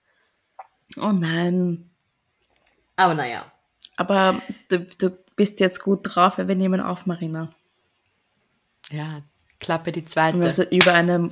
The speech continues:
Speaker 1: ja, Klappe die zweite. <laughs> Wir haben seit über einem Monat nicht aufgenommen, das ist schon ganz komisch. Wir vergessen die Hälfte, Computer stürzt ab.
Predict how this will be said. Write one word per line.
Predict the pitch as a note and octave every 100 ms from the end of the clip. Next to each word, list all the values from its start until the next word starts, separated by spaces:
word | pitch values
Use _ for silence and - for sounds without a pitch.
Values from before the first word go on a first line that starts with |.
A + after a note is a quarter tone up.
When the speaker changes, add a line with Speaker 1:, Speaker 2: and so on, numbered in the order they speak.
| - _
Speaker 1:
ja, | E3+ E3
Klappe | E3+ E3+ E3+ E3+
die | E3
zweite. | G#3 G3
<laughs> | B3+ - C4+ - C#4 - C4+ - - - C4 - A#3+ - - - E5+ D5+ - - B3 - F#3+
Wir | G#3
haben | G3
seit | A3+ -
über | G#3 G#3+
einem | G3 F#3+ F#3
Monat | F#3 G3
nicht | F#3 -
aufgenommen, | F3 - F3+ E3+ E3
das | E3+ F3
ist | -
schon | F3
ganz | E3 E3 -
komisch. | E3 E3+ E3+ - -
Wir | F3+
vergessen | F#3 F3 E3+ E3+ F#3+
die | F#3
Hälfte, | F#3 F#3+ - F3 F3 F3 - - - -
Computer | F#3 F3+ F3 F3
stürzt | - F3 F3 D3+
ab. | E3+ E3+